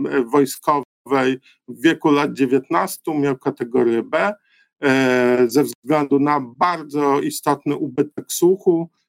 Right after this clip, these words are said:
Trzydzieści lat później stwierdzono u niego chorobę zawodową polegającą na ubytku słuchu, tak? To są takie absurdalne sytuacje.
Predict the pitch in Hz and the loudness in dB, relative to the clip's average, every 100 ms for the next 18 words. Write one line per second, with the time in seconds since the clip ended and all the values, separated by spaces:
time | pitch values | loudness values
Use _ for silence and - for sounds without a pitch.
0 | _ - 175 170 165 - 147 143 - - | _ -4 0 2 2 0 0 0 -2 -2
1 | 151 143 131 - - 117 135 127 127 127 | 0 2 -2 -4 -10 -2 2 2 4 4
2 | 123 127 113 117 - 135 123 110 117 110 | 4 2 2 -2 -4 0 0 0 -4 -4
3 | 107 113 110 123 117 131 - - _ - | -4 -6 -2 0 0 -2 -4 -20 _ -2
4 | 208 208 170 160 151 156 - 139 127 131 | 0 0 -2 -2 -2 -4 -2 -2 0 -2
5 | 139 120 131 - 127 - 123 104 127 - | -4 -2 -2 -4 -12 -4 -2 -2 -8 -8
6 | 131 131 - - 185 - 180 185 180 156 | -4 -4 -8 -8 -6 -4 -4 -2 -2 -4
7 | - 165 - 160 160 156 147 - 131 143 | -2 -4 -2 -2 -2 -6 -8 -8 -6 0
8 | 131 127 - 190 | 2 0 -2 -4